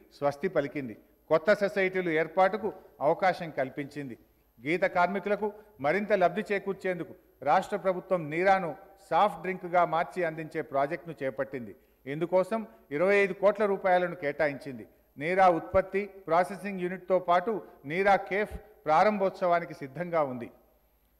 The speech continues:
ప్రమాదవశాత్తు మరణించిన గీత కార్మికుల కుటుంబాలకు ప్రభుత్వం ఐదు లక్షల పరిహారాన్ని అందిస్తుంది. దేశంలో మరే రాష్ట్రంలో లేని విధంగా మద్యం దుకాణాల కేటాయింపుల్లో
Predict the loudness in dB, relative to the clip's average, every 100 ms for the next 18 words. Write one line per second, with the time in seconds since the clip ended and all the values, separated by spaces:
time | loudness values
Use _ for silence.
0 | _ -2 2 4 6 4 4 0 0 0
1 | 0 -2 -6 -6 -4 -2 0 2 2 -2
2 | -6 -6 -8 -2 2 2 2 -6 -10 -6
3 | 0 0 2 0 0 0 0 -2 -2 -2
4 | -2 -2 0 0 -2 -6 -8 -10 -12 -12
5 | -14 _ _ _ -2 -2 -2 -2 4 4
6 | 4 2 4 4 2 -2 0 0 2 -2
7 | -2 -2 0 0 0 -6 -10 -4 -2 0
8 | 0 0 0 2 2 0 -2 0 0 0
9 | -4 -2 0